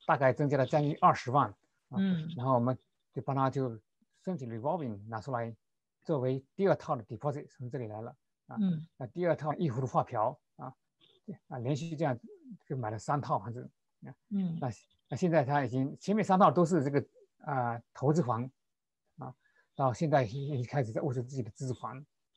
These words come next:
Speaker 1: 啊。嗯，那还有呢，比如说已经六十以上的年纪的，啊，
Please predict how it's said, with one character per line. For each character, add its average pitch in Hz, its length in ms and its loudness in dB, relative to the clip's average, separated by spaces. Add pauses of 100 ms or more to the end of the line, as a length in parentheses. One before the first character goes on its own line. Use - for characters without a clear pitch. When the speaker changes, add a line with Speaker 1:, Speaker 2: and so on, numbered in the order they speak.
(280)
Speaker 1:
啊。 156 220 -18
嗯， 135 540 4
那 143 80 2
还 - 220 4
有 160 120 8
呢， 139 300 6
比 123 80 -2
如 127 140 2
说 135 360 2 (480)
已 - 60 -10
经 147 220 -4
六 170 120 2
十 123 180 -6
以 120 80 -2
上 151 200 0
的 127 60 -2
年 117 180 -2
纪 131 140 -6
的， 120 180 -8 (540)
啊， 120 260 -16